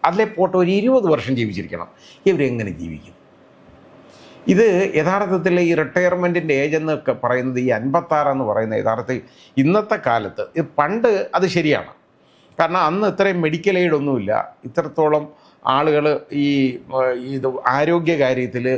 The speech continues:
ബോധവാന്മാരും ബോധവതികളുമല്ല. പക്ഷെ നേരെ മറിച്ച് ഇന്ന് ഈ അമ്പത്താറ് വയസ്സൊക്കെ ഉള്ള ഒരു ചെറുപ്പക്കാരാണ്. അപ്പോൾ ആ ഒരു, ആ രീതിയിലാണ് പോകുന്നത്,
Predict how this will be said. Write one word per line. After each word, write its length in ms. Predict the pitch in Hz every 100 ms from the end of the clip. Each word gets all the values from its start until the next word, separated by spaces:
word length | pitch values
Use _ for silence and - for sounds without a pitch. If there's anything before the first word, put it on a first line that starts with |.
| - 110
ബോധവാന്മാരും 720 | 123 135 139 135 131 117 117
ബോധവതികളുമല്ല. 720 | 110 120 131 120 113 113 87 101
പക്ഷെ 180 | 110 - 131
നേരെ 180 | 131 170
മറിച്ച് 220 | 156 131 127
ഇന്ന് 220 | 131 175 127 90 - _ _ _ - - 143
ഈ 40 | 165
അമ്പത്താറ് 480 | 120 131 135 165 165 156
വയസ്സൊക്കെ 340 | 139 147 135 131
ഉള്ള 100 | 123
ഒരു 80 | 131
ചെറുപ്പക്കാരാണ്. 640 | 123 110 131 131 135 113 87 - _ _ _ _ _ _ - - - - - - 131
അപ്പോൾ 120 | 170 156
ആ 40 | 196 214
ഒരു, 100 | 208 - 147
ആ 20 | 208
രീതിയിലാണ് 380 | 220 196 220 220 165
പോകുന്നത്, 260 | 165 127